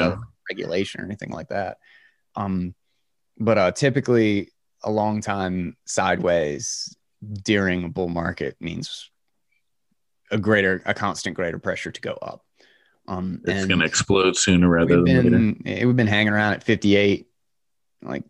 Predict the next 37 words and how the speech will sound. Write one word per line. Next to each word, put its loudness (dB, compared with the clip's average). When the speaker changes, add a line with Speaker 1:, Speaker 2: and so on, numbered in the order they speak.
Speaker 1:
fifty, 4
fifty-six -2
to 0
fifty-nine, 0
quite 0
a 0
bit, -6
quite 0
a -6
bit. -10
Speaker 2:
Yeah. 4
Speaker 1:
I, 0
I, -6
I 0
think 0
we 2
got, 0
I 2
think 2
we 4
have 4
upward -4
pressure -6
coming, -10
um, -12
particularly 2
Speaker 2:
I 4
Speaker 1:
with 4
Speaker 2:
hope 4
Speaker 1:
all 2
this -8
Speaker 2:
so. -12
Speaker 1:
altcoin 2
crap. 0
Um, 0
Speaker 2:
Yeah. 2
Speaker 1:
usually, -2